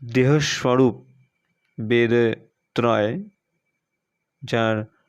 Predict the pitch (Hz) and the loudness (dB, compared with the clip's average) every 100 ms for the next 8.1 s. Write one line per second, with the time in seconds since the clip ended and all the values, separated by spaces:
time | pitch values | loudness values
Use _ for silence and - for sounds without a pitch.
0 | - 120 127 117 113 120 - 123 - - | -10 -2 -2 -2 -2 0 0 -4 -2 -2
1 | 151 - - 113 101 - _ _ _ _ | -2 -2 0 0 0 -4 _ _ _ _
2 | _ _ _ - 123 127 123 120 117 _ | _ _ _ -6 -2 0 0 -2 -8 _
3 | _ 123 120 123 123 139 139 131 120 113 | _ -4 -2 -2 0 2 0 0 -2 -2
4 | - 131 120 110 - 117 113 107 101 - | -4 -2 -2 -4 -2 0 0 -2 -6 -14
5 | _ _ _ _ _ _ 123 113 110 104 | _ _ _ _ _ _ -4 -2 -2 -6
6 | - - 113 123 135 113 104 - _ _ | -12 -10 -2 0 0 -2 -6 -14 _ _
7 | _ _ _ _ 123 113 113 113 110 110 | _ _ _ _ -2 0 0 0 0 -2